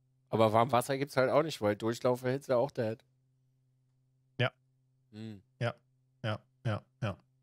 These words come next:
Speaker 2: Ähm, wir, ich hatte, äh, äh, vor dem letzten Hardcast, der ja ausgefallen ist wegen mir, ähm, hatte, hatte mich
Speaker 1: <laughs>
Speaker 2: jemand gefragt, wo-, wollt ihr nicht mal darüber sprechen,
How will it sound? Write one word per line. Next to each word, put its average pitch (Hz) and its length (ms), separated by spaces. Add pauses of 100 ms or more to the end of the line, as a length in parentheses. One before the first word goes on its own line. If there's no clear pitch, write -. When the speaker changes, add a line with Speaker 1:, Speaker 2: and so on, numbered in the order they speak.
(640)
Speaker 2:
Ähm, 151 420
wir, 143 180 (100)
ich - 140
hatte, 165 380
äh, 135 340
äh, 127 360
vor 160 440
dem 135 580
letzten 139 640 (600)
Hardcast, 110 520
der 113 80
ja 110 100
ausgefallen 101 500
ist 101 140
wegen 110 200
mir, 131 400 (840)
ähm, 110 480 (160)
hatte, 117 640
hatte 117 200
mich 127 200
Speaker 1:
<laughs> - 0
Speaker 2:
jemand 120 200
gefragt, 135 480
wo-, 113 300
wollt 131 180
ihr 160 40
nicht 156 140
mal 147 120
darüber 127 240
sprechen, 160 560